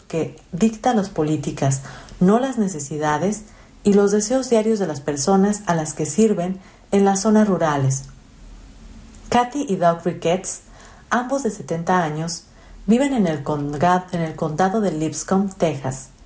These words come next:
en el norte del estado. Ella fue reportera de un periódico local y trabajó para el gobierno del condado. Si un político visitara al matrimonio Ricketts, Doug enfatizaría la necesidad de que todo el mundo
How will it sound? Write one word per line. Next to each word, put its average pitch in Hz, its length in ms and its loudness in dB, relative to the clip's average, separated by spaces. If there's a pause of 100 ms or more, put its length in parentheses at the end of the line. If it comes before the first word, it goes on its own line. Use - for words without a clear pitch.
en 185 120 6
el 185 160 4
norte 220 320 2
del 180 140 -2
estado. 143 540 -2 (720)
Ella 233 240 2
fue 240 160 0
reportera 175 600 0
de 175 120 -2
un 160 80 -4
periódico 151 460 -2
local 185 520 2 (320)
y 220 120 4
trabajó 214 420 0
para 269 140 0
el 208 80 2
gobierno 165 440 0
del 151 160 -2
condado. 143 560 0 (1040)
Si - 220 2
un 294 120 2
político 269 440 0
visitara 160 580 0
al 151 100 -2
matrimonio 151 540 -4
Ricketts, 165 560 -2 (220)
Doug 240 320 2 (120)
enfatizaría 165 960 -6
la 175 140 0
necesidad 190 500 2
de 269 100 -2
que 180 120 -2
todo 240 300 2
el 247 80 2
mundo 170 500 2